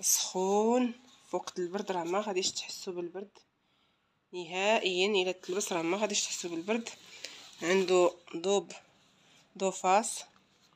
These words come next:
هاد الفاس هذا هكذا في هاد الخطيطات، هاد الشكيل، والفاس الثاني هو هذا. ها الفاس الاول، ها الفاس الثاني. ها جويبات من هنا،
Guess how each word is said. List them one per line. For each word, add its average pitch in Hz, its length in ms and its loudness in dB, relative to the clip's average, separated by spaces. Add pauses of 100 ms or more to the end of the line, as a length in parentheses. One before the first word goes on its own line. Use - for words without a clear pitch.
(420)
هاد 180 160 0
الفاس 180 440 -4
هذا 170 380 -2 (300)
هكذا 175 480 -4
في - 180 -10
هاد 175 160 -8
الخطيطات، 170 1000 0 (840)
هاد 190 80 -10
الشكيل، 196 720 4 (1160)
والفاس 214 480 -2
الثاني 220 400 -2
هو 226 180 0
هذا. 240 460 2 (1160)
ها 185 80 -8
الفاس 180 340 -6
الاول، 220 280 -2
ها 220 60 0
الفاس 233 340 -4
الثاني. 180 340 -4 (720)
ها 170 220 -16 (840)
جويبات 170 600 -4
من 170 120 -2
هنا، 180 460 -2